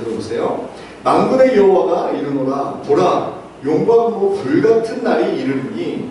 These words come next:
교만한 자와 악을 행하는 자는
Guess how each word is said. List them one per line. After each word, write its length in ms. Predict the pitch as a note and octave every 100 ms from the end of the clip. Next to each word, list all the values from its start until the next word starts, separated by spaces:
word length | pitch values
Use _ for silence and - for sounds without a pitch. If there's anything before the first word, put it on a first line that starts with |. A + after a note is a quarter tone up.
| - - -
교만한 440 | D3 G3 A3+ A3+
자와 460 | E3+ C3 - - -
악을 440 | - - G3 G3
행하는 320 | G#3+ A3+ A3 G3
자는 500 | C#3+ G#3+ G#3 -